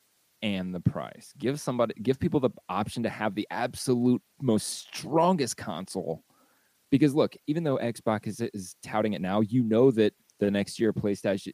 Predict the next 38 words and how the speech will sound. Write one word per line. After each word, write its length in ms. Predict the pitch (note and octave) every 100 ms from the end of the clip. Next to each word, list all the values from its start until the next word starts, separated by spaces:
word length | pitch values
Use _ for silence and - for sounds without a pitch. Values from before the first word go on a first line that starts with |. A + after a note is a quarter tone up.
| -
PlayStation 380 | C#3+ C3+ C3 -
is 60 | G#2
gonna 140 | G#2
be 60 | F#2+
stronger. 400 | - G2 C#2+ G1+
That's 160 | G2+ -
how 280 | G#2+ F2+ E2+
technology 400 | G2+ F#2+ F2+ E2+
works 240 | E2 - -
a 40 |
year 200 | F#2+ F2+
later. 320 | F2 F#2 - - _ _ _ -
Well, 320 | G#2+ G2+ G2 _ _ _ _ _ _ _
nothing 380 | F#2+ A#2 - C3+
stops 360 | - G#2+ G2+ -
Atari 540 | - - G2+ F2+ D#2+
from 160 | G2 G2
making 300 | G2 A2+ G#2
an 100 | F#2
Atari 320 | - G2 F#2
box 240 | E2 D#2
that 120 | - E2+
is 100 | -
fully, 360 | - G#2 G#2+
like, 260 | G2 F2+ -
upgradable, 680 | G2+ F#2 G#2 F#2 E2 D2+ F2+ - _ _ _ _ -
um, 240 | F#2 E2+
that 140 | F#2 F#2
you 80 |
could 160 | G#2 G2+
pay 180 | - G2+
twice 380 | - G#2+ A2+ D3
as 160 | B2
much 400 | A2 G#2 - - _ -
for, 380 | A#2+ F#2 D2+ F#2+ _ _
start 320 | - G2+ G2+
out 180 | A2 F#2
with 140 | F#2